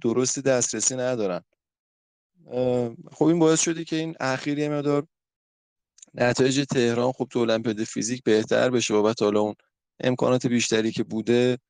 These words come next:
منتها من احساس می‌کنم که بعد از حالا کرونا و این ماجرایی که پیش اومده که حالا تدریس‌های آنلاین شکل گرفته تو اقصا نقاط،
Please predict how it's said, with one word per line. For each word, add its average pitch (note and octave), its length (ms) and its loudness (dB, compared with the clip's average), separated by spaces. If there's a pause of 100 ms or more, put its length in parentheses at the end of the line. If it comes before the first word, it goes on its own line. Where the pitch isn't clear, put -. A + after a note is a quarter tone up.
(420)
منتها D#3 340 2
من E3+ 200 0
احساس D#3 320 -2
می‌کنم D#3+ 400 0
که D3+ 440 2
بعد C#3+ 260 4
از C3 340 2
حالا G#2+ 240 -4
کرونا A2 520 0
و - 20 0
این G#2 380 -6
ماجرایی G#2 480 2
که - 120 -4
پیش G#2+ 220 -6
اومده A2+ 400 0
که A#2+ 160 -2
حالا A2 260 4 (580)
تدریس‌های C3+ 500 2
آنلاین B2 460 2
شکل A#2 380 0
گرفته G#2+ 340 0
تو - 140 -8
اقصا G#2+ 380 0
نقاط، G#2+ 560 0